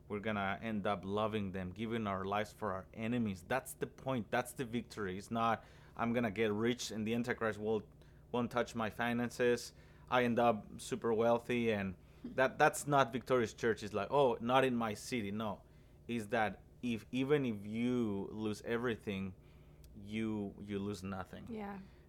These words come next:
Speaker 1: That's the point of Victorious Church, and, uh, we have to be confronted by the Bible. I am confronted by the Bible that over and over again, that my definition of victory is very Hollywood oriented
Speaker 2: Yeah.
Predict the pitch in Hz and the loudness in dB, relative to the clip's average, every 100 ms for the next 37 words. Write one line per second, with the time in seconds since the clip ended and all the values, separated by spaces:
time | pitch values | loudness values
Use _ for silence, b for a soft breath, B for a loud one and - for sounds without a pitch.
0 | - 127 135 - 131 - - 120 113 101 | 0 2 2 0 -4 -6 -4 -2 0 -2
1 | 92 - 101 95 - 104 98 - 110 107 | -6 -2 -2 -2 -2 -2 -2 -6 -6 -4
2 | 101 101 110 104 139 180 - 185 - 110 | -4 -6 -8 -8 -4 -6 -4 -6 -4 -6
3 | - 113 120 104 101 95 90 90 98 98 | -2 -2 0 -2 -2 -4 -4 -4 -2 -4
4 | 95 - - 135 175 156 117 113 - 113 | -8 -10 0 2 4 2 0 -4 -2 -2
5 | 104 98 98 95 95 92 95 95 92 101 | -2 -4 -6 -8 -10 -12 -12 -12 -10 -8
6 | 98 95 92 92 85 95 92 98 B B | -8 -10 -8 -10 -10 -10 -10 -12 B B
7 | B B B 107 98 110 110 110 104 101 | B B B -2 2 2 0 -2 -2 -4
8 | 113 98 90 101 - - 95 90 90 107 | -4 -6 -6 -8 -8 -12 -8 -8 -2 0
9 | 98 - 98 98 92 95 92 98 92 92 | 0 -2 -2 -2 -2 -4 -4 -6 -4 -4
10 | 92 92 90 92 - 208 190 | -6 -8 -10 -10 -10 -10 -10